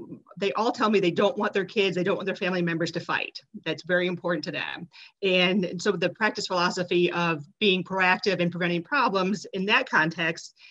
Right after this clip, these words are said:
is to really find out what their, what their goals are. What do they want to happen? So sometimes they have a, a con-,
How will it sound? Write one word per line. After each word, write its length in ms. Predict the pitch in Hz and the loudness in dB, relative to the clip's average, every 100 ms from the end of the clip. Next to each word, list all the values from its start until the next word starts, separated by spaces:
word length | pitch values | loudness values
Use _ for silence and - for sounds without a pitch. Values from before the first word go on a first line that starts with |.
| - _ | -20 _
is 400 | - 185 180 143 - | 2 4 2 0 -4
to 520 | 208 175 165 165 165 - | 2 6 6 4 0 0
really 260 | 247 269 | 2 4
find 260 | 302 208 196 | 4 2 4
out 200 | 185 180 | 4 4
what 160 | 190 | 0
their, 320 | 196 185 175 175 _ _ _ _ _ _ - | 2 2 2 0 _ _ _ _ _ _ -4
what 100 | 349 | 2
their 100 | 269 | 4
goals 300 | 226 208 196 | 8 8 8
are. 240 | 151 117 | 2 0
What 240 | 156 233 - | -2 -2 -2
do 80 | 214 | 0
they 120 | 240 | 2
want 260 | 180 180 175 | 2 2 0
to 60 | |
happen? 640 | 175 170 156 - 98 170 208 _ | 2 4 4 0 -8 -8 -10 _
So 640 | - 220 185 180 175 170 165 - | -2 4 6 6 4 0 -4 -12
sometimes 320 | - 247 247 214 | -6 0 0 2
they 100 | 196 | 0
have 180 | 196 | 0
a, 80 | 180 180 - - | 0 -2 -6 -2
a 180 | 170 165 - - | -2 -2 -10 -10
con-, 140 | 208 | -8